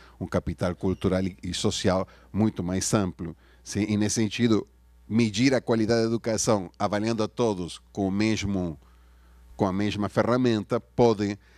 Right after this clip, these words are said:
ocultar mais do que mostrar o, o, a grande conquista democrática da educação pública brasileira, ainda reconhecendo que a escola pública brasileira tem muita coisa por fazer e melhorar. De novo, no, nós sempre estamos, ou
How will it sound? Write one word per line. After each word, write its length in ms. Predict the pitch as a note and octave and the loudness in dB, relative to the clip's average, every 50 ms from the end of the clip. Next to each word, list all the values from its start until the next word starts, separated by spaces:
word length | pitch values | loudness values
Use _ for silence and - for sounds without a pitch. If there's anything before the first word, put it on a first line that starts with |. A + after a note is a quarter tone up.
| - - | -10 -2
ocultar 720 | - G#2 G#2+ - - B2 A#2 A2+ - - D3 C#3 B2+ A2 F#2+ | 0 0 0 0 0 0 0 0 2 4 4 4 4 2 0
mais 140 | G#2 G#2 F#2 | -4 -6 -6
do 100 | A2 - | -8 -6
que 100 | - G#2+ | -4 -4
mostrar 580 | G2+ G#2 G2+ G2 - - - A2 G#2+ G#2+ G#2+ - - - _ _ _ _ - | -2 -2 -2 -4 -4 -2 0 0 0 0 -2 -6 -10 -18 _ _ _ _ 0
o, 320 | G2+ G#2 G#2+ G#2 G2+ - - | 0 0 0 0 -2 -6 -6
o, 240 | G#2+ F#2+ F2+ - - | -4 -4 -4 -4 -4
a 80 | - F#2+ | -2 0
grande 260 | F#2+ B2+ C3+ B2+ A#2 | 2 4 2 2 0
conquista 640 | G#2+ - G#2+ G2 - - A#2+ A#2 G2 - - G#2 F2+ | -2 -6 -6 -6 -6 -6 -6 -4 -4 -6 -6 -6 -6
democrática 760 | E2+ F#2+ F#2+ G2 G2 - - - C3 C3 A2 - - - F#2+ E2 | -4 -4 -4 -4 -4 -4 -2 -2 -2 -2 -4 -6 -6 -8 -8 -6
da 80 | F2 | -6
educação 480 | F#2 F2+ F#2 - F#2+ F2+ - A2+ G#2 G2 | -6 -6 -6 -6 -6 -4 -2 -2 -4 -2
pública 400 | - - G2+ G2+ F#2+ - F#2+ F2+ | -2 -2 -2 -2 -2 -2 -4 -4
brasileira, 580 | F2 F#2 F2+ - G#2 A2+ A#2 A2 A2 A2 A2+ - - - - - - | -2 -2 -2 0 0 2 2 2 2 0 -2 -4 -8 -20 -16 -6 -2
ainda 420 | C3 B2+ A#2+ B2+ C3+ D3 D3+ D3 | -2 0 2 2 0 0 0 -2
reconhecendo 680 | C#3 C3+ C3 - C#3 C3+ B2+ G#2+ - B2 B2 C3 B2+ A#2 | -4 -6 -6 -6 -6 -4 -4 -2 -2 -2 -2 -2 -4 -4
que 120 | - A#2+ | -4 -4
a 20 | |
escola 320 | G#2 - - A#2 A#2 A2 G2 | -4 -2 0 2 2 2 2
pública 380 | - A#2+ A#2 A2+ G#2 - A2+ | 0 -2 -4 -2 -2 -2 -2
brasileira 420 | G2+ G2+ F2 G2 G2 G#2 G#2 G#2 - | -2 -4 -4 -4 -4 -4 -4 -4 -6
tem 140 | - A2 G2+ | -6 -6 -4
muita 520 | F#2+ G2 G2+ G#2+ G#2+ A2+ A#2 - - A2+ | -2 0 2 2 2 2 2 0 -2 -4
coisa 320 | - - G2+ G2+ F#2+ - | -4 -2 -4 -2 -2 -2
por 200 | E2+ - G#2 - | -4 -6 -6 -8
fazer 340 | - - A2+ F#2+ F#2+ G2 G2+ | -4 -4 -2 0 0 0 0
e 60 | G#2 | 0
melhorar. 500 | G#2 G#2+ G#2 G#2+ A2+ A2 F2 D2 D2 D2 - - - - - - - - - - | 0 0 0 0 0 -2 -2 -4 -8 -10 -16 -20 -20 -20 -20 -20 -20 -20 -4 0
De 100 | - B2+ | 2 4
novo, 400 | C3+ C3+ A2+ F#2+ D2+ E2 - - _ - | 6 6 4 2 0 -4 -12 -18 _ -10
no, 240 | G#2+ G#2 A2 A2 - | -6 -6 -6 -4 -4
nós 220 | G2 G#2+ A#2 A2+ - | -4 -2 -2 -2 -2
sempre 380 | - - C3 C3+ C3 - C#3 | 0 2 2 2 2 0 -4
estamos, 440 | B2+ - - A2 A2+ B2 B2+ B2 - | -4 0 0 0 2 0 -2 -6 -4
ou 140 | - A#2 A#2 | -4 -4 -4